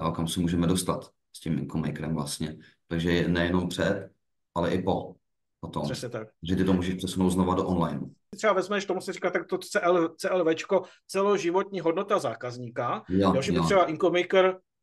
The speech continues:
Speaker 2: a to už je poslední, protože se bavíme o funnel a nebavíme se o, eh, o e-shopech, ale Incomaker umí nastavit strategie, kdy, dejme tomu, hodně nás mají rádi e-shopy s oblečením,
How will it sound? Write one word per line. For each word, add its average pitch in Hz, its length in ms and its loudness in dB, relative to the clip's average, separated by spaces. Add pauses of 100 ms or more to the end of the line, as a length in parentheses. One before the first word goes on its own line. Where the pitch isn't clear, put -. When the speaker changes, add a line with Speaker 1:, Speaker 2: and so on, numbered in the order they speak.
(140)
Speaker 2:
a 143 60 -6
to 170 80 -2
už 165 60 -2
je 180 60 2
poslední, 170 440 2
protože 156 540 -4
se - 140 -2
bavíme 156 340 4
o 151 100 -2
funnel 160 360 4
a 156 60 4
nebavíme 151 400 -2
se 156 200 -2
o, 143 400 2
eh, 131 280 2
o 147 120 -2
e-shopech, 143 460 -4
ale 156 340 4 (360)
Incomaker 196 680 2
umí 175 400 2
nastavit 175 400 -2
strategie, 151 500 0
kdy, 160 160 -2
dejme 165 220 0
tomu, 170 460 -2 (280)
hodně 170 240 -2
nás 170 200 0
mají 160 220 0
rádi 160 300 0
e-shopy 170 480 -2
s - 180 -8
oblečením, 151 680 -4